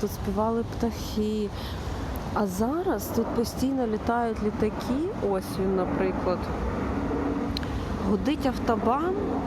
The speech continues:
і взагалі, мені здається, повністю загубився, ну, цей настрій, який би мав би бути. Тому трошки шкода.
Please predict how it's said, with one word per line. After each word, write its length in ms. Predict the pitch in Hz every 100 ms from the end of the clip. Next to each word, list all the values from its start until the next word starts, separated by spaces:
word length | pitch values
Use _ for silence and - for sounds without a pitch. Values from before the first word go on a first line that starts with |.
| - - 269 - - - - - - - - - - - - -
і 40 |
взагалі, 600 | 214 190 214 208 220 277
мені 280 | 349 285 247
здається, 560 | 233 214 240 302 302 226 -
повністю 540 | 254 285 262 233 -
загубився, 960 | 214 220 220 220 226 247 247 - 226 214 247 247 254 - - - - 226
ну, 180 | 240 233
цей 200 | - 247
настрій, 520 | 226 247 285 - 233
який 300 | 220 226 247
би 220 | 240 214 214
мав 260 | 226 233 220
би 60 | 214 196 202
бути. 440 | 202 190 - 180 185 - - - - - - - - - - - - - - - - -
Тому 240 | 220 226 247
трошки 440 | 254 277 - 247
шкода. 600 | - - 240 208 214 175